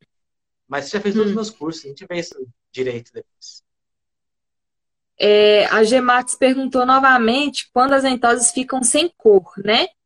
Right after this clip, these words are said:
Speaker 2: Eu acho que ela quis dizer sobre essa, quando tá a deficiência do Qi e do sangue, né?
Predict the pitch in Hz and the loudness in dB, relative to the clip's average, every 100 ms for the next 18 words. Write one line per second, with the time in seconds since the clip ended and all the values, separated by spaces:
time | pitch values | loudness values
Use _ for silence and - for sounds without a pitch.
0 | _ _ - 202 214 214 - 226 226 233 | _ _ 0 2 2 -2 -2 0 2 -2
1 | - 233 240 208 220 226 247 220 233 233 | -6 -8 -2 4 4 2 -2 0 2 2
2 | 233 - 226 - 226 220 220 226 214 208 | 0 -4 -6 -4 -4 -2 -4 0 0 4
3 | 226 226 - 247 262 339 254 269 - 254 | 2 2 -2 -2 -2 -2 -4 -6 -8 -2
4 | 294 - 269 233 277 415 - _ _ - | -2 -2 -4 -2 0 0 0 _ _ -6
5 | 233 214 202 196 196 | 0 2 2 0 0